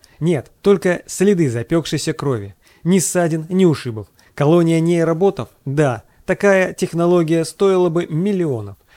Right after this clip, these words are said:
Но пока она находится в руках корпораций и считается военной тайной, остаётся воистину бесценной. А с другой стороны, что стоило это заживление? Ничего.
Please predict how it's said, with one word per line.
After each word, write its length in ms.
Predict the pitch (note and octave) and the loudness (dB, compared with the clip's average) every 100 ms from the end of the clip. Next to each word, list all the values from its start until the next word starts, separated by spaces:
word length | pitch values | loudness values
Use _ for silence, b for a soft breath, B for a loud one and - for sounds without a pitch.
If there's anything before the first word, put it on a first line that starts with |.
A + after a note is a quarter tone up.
| b | b
Но 120 | D#3+ | -2
пока 320 | D3+ E3+ G3 | 0 0 2
она 140 | F#3 F3+ | 2 0
находится 520 | F3+ F3 F3 F3 F3 | -2 0 0 0 -2
в 80 | D#3 | -4
руках 340 | E3 F3 E3+ | -2 -2 -4
корпораций 680 | - D#3+ E3+ F3+ F3+ - E3 _ | -6 -4 -2 0 -2 -4 -12 _
и 80 | F#3+ | -6
считается 600 | F3 F#3 F#3 F3+ - D#3 D3+ | -4 -2 0 0 -2 -8 -6
военной 600 | B2 C#3+ B2 B2+ B2 A#2+ _ | -2 0 0 -4 -6 -10 _
тайной, 420 | - A#2+ G2+ G2+ - b b | -6 -6 -6 -12 -16 b b
остаётся 640 | F3 - G3+ G#3 G3+ G3 - | -10 -2 0 2 0 -2 -4
воистину 680 | A#2+ B2+ C3+ C#3+ D3 C3+ B2+ | -4 -4 -4 -4 -4 -6 -6
бесценной. 760 | - B2 - - C3+ A2+ G#2+ G#2+ _ B B | -6 -6 -8 -6 -6 -6 -10 -16 _ B B
А 100 | C#3+ | -2
с 40 | |
другой 360 | C3 C#3+ F3 F#3+ | 0 0 4 2
стороны, 500 | G3 C#3+ C3+ A#2+ - _ | 2 -6 -6 -8 -14 _
что 380 | - - A3 - | -8 0 0 0
стоило 540 | - G#3 F#3+ F3 E3+ - | -4 0 2 2 -2 -2
это 380 | E3+ E3+ E3 - | -4 -2 -4 -4
заживление? 840 | C3+ E3 E3 F#3 F#3+ C3+ G2+ G2+ _ _ _ | -4 -4 -2 -2 0 -2 -6 -18 _ _ _
Ничего. 680 | A2+ A#2+ D#3+ - E3 D#3+ G2 | -8 -6 -6 -8 -6 -6 -8